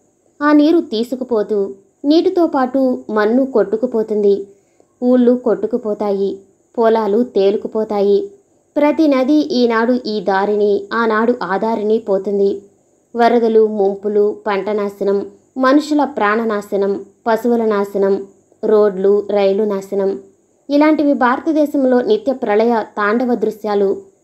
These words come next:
ఓనాడు గోదావరి, ఇంకో సంవత్సరం కృష్ణ, ఆ మరుసటి ఏడు గంగా,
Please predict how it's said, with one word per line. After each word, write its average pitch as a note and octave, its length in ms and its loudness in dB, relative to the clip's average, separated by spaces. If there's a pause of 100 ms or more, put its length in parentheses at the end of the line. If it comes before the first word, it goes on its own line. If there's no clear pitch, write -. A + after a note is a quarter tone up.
(220)
ఓనాడు A#3 400 2
గోదావరి, G3+ 720 0 (180)
ఇంకో B3+ 280 0
సంవత్సరం A3 480 -2
కృష్ణ, F#3+ 520 -4 (480)
ఆ D4 80 4
మరుసటి C#4+ 680 0
ఏడు G#3+ 200 2 (200)
గంగా, G3+ 460 -2